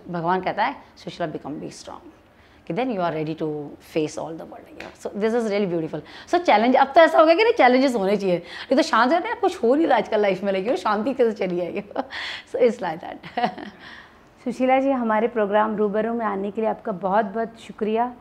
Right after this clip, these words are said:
Speaker 2: और हमारी यही शुभकामना है कि आप इसी तरह से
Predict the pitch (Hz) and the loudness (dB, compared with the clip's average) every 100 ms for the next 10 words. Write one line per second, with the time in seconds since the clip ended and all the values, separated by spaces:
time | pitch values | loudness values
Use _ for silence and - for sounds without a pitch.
0 | - - - - - 240 202 196 208 175 | -20 -20 -20 -20 -6 0 2 4 0 -2
1 | 202 214 233 226 254 247 240 - 202 202 | 0 2 4 4 2 0 -4 0 0 2
2 | 226 226 233 226 226 - 196 202 - - | 0 0 -2 -4 -6 -2 0 0 -4 -20
3 | - - 208 269 254 233 233 233 233 233 | -20 -10 -4 -2 2 4 4 2 -2 -2